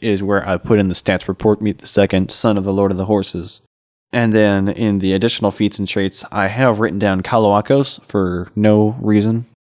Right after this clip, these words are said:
I don't know why I wrote it down. And I also have the stats for Portmeat the second, son of the Lord of the Horses, when he's in his alternate form when I press the button into, uh, and turn him into, like, a robotic hoplite. In the treasure section,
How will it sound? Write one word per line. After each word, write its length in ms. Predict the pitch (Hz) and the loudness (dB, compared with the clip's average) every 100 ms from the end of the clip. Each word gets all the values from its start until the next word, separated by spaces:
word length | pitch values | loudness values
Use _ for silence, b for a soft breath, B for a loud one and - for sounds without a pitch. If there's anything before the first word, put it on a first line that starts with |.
| _ _ _ _ _ _ _ - | _ _ _ _ _ _ _ -4
I 360 | 98 92 90 92 | 2 4 4 2
don't 320 | 92 92 90 | 2 0 0
know 140 | 95 | -2
why 260 | 92 92 92 | 0 0 2
I 40 | 90 | 2
wrote 180 | 90 | 0
it 60 | 87 | -2
down. 220 | 87 85 92 | -8 -8 -6
And 100 | 104 | -2
I 40 | 107 | 0
also 220 | 110 98 | 0 -2
have 300 | 107 104 95 | 0 2 2
the 80 | 101 | -2
stats 420 | - 113 101 - | 0 0 0 -2
for 160 | 104 | -6
Portmeat 420 | 101 120 110 104 104 | -2 0 0 -4 -8
the 80 | |
second, 380 | 101 104 98 98 | 0 0 0 -2
son 160 | - 104 | 0 2
of 60 | |
the 80 | 101 | 2
Lord 160 | 104 98 | 2 0
of 60 | |
the 80 | 98 | 0
Horses, 400 | 107 104 - 87 B B B | -2 -2 -2 -8 B B B
when 160 | 113 104 | 2 4
he's 160 | 98 101 | 4 2
in 100 | 92 | 0
his 500 | 101 92 92 - - | 0 0 0 -4 -2
alternate 460 | 107 98 101 95 87 | -2 0 0 -2 -2
form 280 | 101 92 92 | -4 -2 -2
when 120 | 90 | -2
I 60 | |
press 220 | 90 90 - | 0 -4 -4
the 120 | 95 | -6
button 460 | 85 87 90 90 - | -4 -6 -6 -10 -6
into, 360 | 104 92 - - - | -6 -6 -8 -6 -2
uh, 60 | |
and 120 | 87 | -2
turn 160 | 90 98 | 0 -2
him 100 | 90 | 0
into, 200 | 90 - | -2 -4
like, 200 | 90 90 | -6 -6
a 40 | 92 | -4
robotic 460 | 90 92 85 82 | -2 -2 -2 -4
hoplite. 680 | - - 90 85 82 85 - _ _ _ _ _ _ _ _ _ _ 156 | -8 -4 -4 -2 -2 -4 -10 _ _ _ _ _ _ _ _ _ _ 0
In 180 | 156 | 2
the 140 | 131 107 | 2 0
treasure 420 | - 120 110 104 | 0 2 2 0
section, 480 | - 104 - 117 | 0 0 0 -4